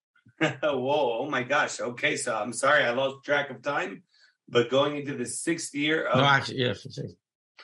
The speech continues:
Speaker 1: Reb Shalom Mordechai being freed of a place called prison, like you've, uh, discussed in the past in different events that you've spoken at.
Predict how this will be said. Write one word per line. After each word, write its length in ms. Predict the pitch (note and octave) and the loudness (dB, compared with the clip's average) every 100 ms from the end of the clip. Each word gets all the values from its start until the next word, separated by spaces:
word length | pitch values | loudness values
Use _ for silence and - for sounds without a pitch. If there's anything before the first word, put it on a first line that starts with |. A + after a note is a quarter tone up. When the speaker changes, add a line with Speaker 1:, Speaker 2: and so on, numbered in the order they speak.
| - _ | -20 _
Speaker 1:
Reb 200 | - A2+ | -2 -2
Shalom 320 | - C#3+ D3 C#3+ | 2 2 4 2
Mordechai 340 | D3 C#3 C3+ | 2 2 0
being 300 | B2+ C3 B2 | 2 0 -2
freed 600 | - D#3+ F3+ D#3+ B2+ - _ A#2+ - - | -2 0 2 2 0 -6 _ -20 -14 -4
of 80 | B2 | 0
a 120 | B2 | 0
place 400 | - F3 D#3+ C3+ | 2 2 4 2
called 480 | - D3 C#3 B2+ - | 0 4 4 4 -2
prison, 580 | - D#3 D#3+ G#3 F3+ C#3 _ _ _ - | 0 0 2 0 -2 -8 _ _ _ -4
like 160 | A2+ | -2
you've, 220 | A#2+ A2 | -2 0
uh, 220 | A#2+ A#2 A2 | 4 4 2
discussed 520 | A#2+ - C#3 C3+ B2+ | -4 0 2 2 -2
in 100 | A#2+ | -6
the 120 | A2+ | -4
past 320 | B2+ B2+ B2 | 0 0 0
in 80 | A2+ | -6
different 320 | A#2+ A#2 A#2 | -8 -8 -8
events 420 | G#2+ B2 C#3+ B2+ | -2 0 0 -4
that 180 | - A2 | -8 -8
you've 160 | G#2+ G#2 | -8 -14
spoken 380 | - D3 D#3 F3 | -4 -2 0 0
at. 220 | F#3 | 0